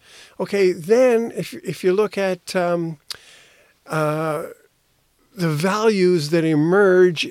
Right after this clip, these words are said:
out of those societies, and if some of those values, for example, I look at independence, a sense of independence. I mean, has anybody got a, a, a more ferocious sense of independence than the Scots?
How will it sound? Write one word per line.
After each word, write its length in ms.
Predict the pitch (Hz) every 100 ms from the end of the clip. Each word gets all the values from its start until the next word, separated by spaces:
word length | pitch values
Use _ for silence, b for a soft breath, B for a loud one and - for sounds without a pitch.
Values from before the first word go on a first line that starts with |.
| - -
out 180 | 185 180
of 180 | 165 151
those 300 | 160 170 151
societies, 1300 | - 160 - 185 185 185 151 123 107 131 - - - B B B -
and 160 | 180 175
if 80 |
some 220 | - 226 226
of 80 |
those 240 | 196 185 151
values, 600 | 170 190 196 147 156 156
for 200 | - 175
example, 640 | 160 160 151 147 196 190 B B B B - _ _ -
I 120 | 147
look 220 | 170 160
at 120 | 165 - _
independence, 760 | 175 170 156 - 170 180 262 165
a 60 |
sense 320 | 143 - 175 175
of 120 | 151
independence. 640 | 156 135 190 202 147 - B B B B -
I 60 | 190
mean, 180 | 170
has 140 | 160 156
anybody 420 | 208 220 185 175
got 260 | 160 165 156
a, 180 | 147 - -
a, 560 | 156 123 127 147 -
a 40 | 151
more 280 | 156 147
ferocious 720 | 147 - 151 170 170 151 147 - B B
sense 380 | - 180 175 165
of 100 | 156
independence 680 | 160 147 147 156 156 147
than 140 | 143 139
the 100 | 139
Scots? 560 | - 175 165 - -